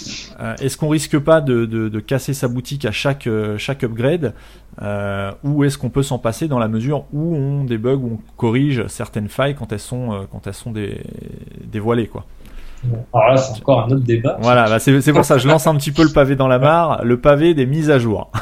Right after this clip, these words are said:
Speaker 1: <laughs>
Speaker 2: C'est, ouais, alors là, c'est, oui, c'est, c'est encore quelque chose de compliqué parce que c'est vrai que, euh, bah, déjà, ça marche pas souvent.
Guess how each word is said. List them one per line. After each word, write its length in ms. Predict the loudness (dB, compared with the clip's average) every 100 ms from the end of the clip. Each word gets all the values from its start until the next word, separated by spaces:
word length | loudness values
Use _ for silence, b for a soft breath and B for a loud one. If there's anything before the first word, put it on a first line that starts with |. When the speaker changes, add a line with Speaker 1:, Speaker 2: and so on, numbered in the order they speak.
| -6
Speaker 1:
<laughs> 160 | -8 -4
Speaker 2:
C'est, 320 | -4 -4 2
ouais, 80 | 6
alors 640 | 8 8 6 6 4 6
là, 160 | 4
c'est, 160 | 4 2
oui, 120 | 2
c'est, 220 | 4 2 2
c'est 140 | 2
encore 260 | 0 0 0
quelque 160 | -2
chose 200 | 0 -4
de 80 | -4
compliqué 640 | 0 0 0 -8 0 2
parce 180 | 2 0
que 460 | 4 6 8 8 6
c'est 180 | 4
vrai 180 | 4 4
que, 120 | 2
euh, 500 | 0 2 4 4 2 0
bah, 120 | -6
déjà, 200 | 0 0
ça 140 | 0 -8
marche 160 | -10
pas 80 | -10
souvent. 480 | -4 2 4 2